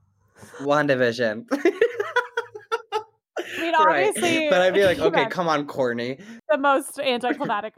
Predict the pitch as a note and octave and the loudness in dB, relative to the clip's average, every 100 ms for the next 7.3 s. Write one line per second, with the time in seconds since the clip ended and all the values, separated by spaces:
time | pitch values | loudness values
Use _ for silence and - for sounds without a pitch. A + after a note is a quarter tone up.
0 | B3 D#4 D4 D#4 D4 D#4 C#4 B3+ C4 B3 | -6 -2 2 2 2 2 2 0 -2 -2
1 | B3+ - B3+ C4 C4 A#3 A#3 A3+ A3+ A3 | -4 -4 -4 0 0 2 0 0 -2 -4
2 | A3 G#3+ G#3 G#3+ - G#3+ G#3 G#3 G#3+ B3+ | -4 -4 -4 -6 -4 -4 -4 -8 -8 -8
3 | B3+ A#3 G#3+ _ - B3+ A4 A#4 E4 A#3 | -6 -4 -6 _ -6 0 0 0 -6 -4
4 | D#4 F4 F#4+ F4 G4 F4+ F4+ F4+ D#4 D4 | 0 0 -2 -2 0 2 0 0 0 -2
5 | D4 D4 A#3 G#3+ G#3 - - A#3+ B3 E4 | -2 0 2 2 0 -4 -6 0 2 2
6 | F4 E4+ E4+ E4 D4+ C#4+ C#4 D4 C4 B3 | 0 0 2 2 0 -2 -4 -6 -2 0
7 | A#3+ A#3 | 2 0